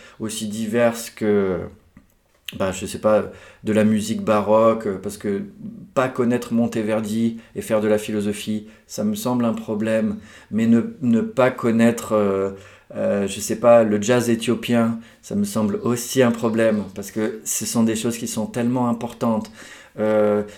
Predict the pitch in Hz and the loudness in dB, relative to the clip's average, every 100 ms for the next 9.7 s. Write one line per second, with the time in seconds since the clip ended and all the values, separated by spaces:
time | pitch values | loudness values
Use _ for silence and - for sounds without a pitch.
0 | - 113 110 113 113 113 117 - - 117 | -6 -4 -2 0 2 4 2 0 -6 -4
1 | - 117 117 113 113 120 120 - _ - | -2 0 2 2 4 2 0 -14 _ -10
2 | 107 107 104 110 110 107 107 117 113 127 | -6 -4 -4 -2 -2 -2 -4 -6 -4 -2
3 | 117 110 104 101 - 101 - 110 104 - | 4 4 4 -2 -6 -8 -4 -2 -2 -4
4 | - - - - - - 165 165 - 175 | -12 -20 -20 -14 -14 -8 -8 -8 -12 -4
5 | 180 165 143 135 139 165 - - - _ | -2 -2 -4 4 4 4 -2 -10 -20 _
6 | - 120 143 143 135 147 147 143 135 - | -12 -4 -2 -2 -2 0 0 0 -2 -2
7 | 117 117 113 120 139 - 131 139 139 120 | 0 2 0 -4 -6 0 2 4 4 4
8 | 101 98 107 107 104 120 113 110 117 123 | 0 -2 -2 -4 -4 -2 0 0 0 2
9 | 143 139 - 107 - 107 101 | 4 2 2 -10 -4 -4 -4